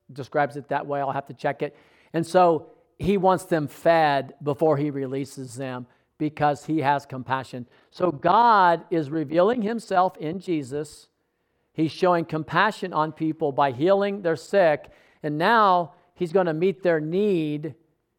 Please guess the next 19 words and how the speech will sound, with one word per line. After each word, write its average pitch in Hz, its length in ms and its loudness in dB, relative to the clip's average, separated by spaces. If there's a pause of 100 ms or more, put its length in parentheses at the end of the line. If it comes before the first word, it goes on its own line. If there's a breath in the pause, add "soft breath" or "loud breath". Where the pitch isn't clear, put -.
according 175 440 0
to 160 140 -2
his 151 240 -2
riches 160 440 -6
and 156 160 -8
glory 151 600 0 (260 soft breath)
through 165 180 -2
Christ 160 360 0
Jesus. 160 480 -6
Another 220 380 2
way 160 420 2 (480 soft breath)
that 151 160 0
God 165 280 4
reveals 165 340 0
himself 147 480 -2
to - 160 -8
us 139 340 -2 (300)
is 160 320 -4
as 151 500 0